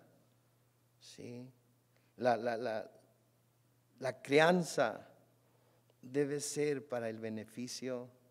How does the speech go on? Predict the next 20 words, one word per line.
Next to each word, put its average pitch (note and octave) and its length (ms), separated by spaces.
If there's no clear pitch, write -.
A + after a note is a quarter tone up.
de F#2+ 220
ellos. - 680
Y A#2 100
cuando A#2 300
la A#2+ 80
aplicamos B2+ 640
pensando C#3+ 520
en C#3 60
el B2 100
que B2 80
beneficio A#2+ 500
va C#3 60
a C#3 60
ser C#3+ 200
para B2 360
ellos D#3 560
y A#2 60
no B2+ 140
para B2 200
nosotros, G#2+ 600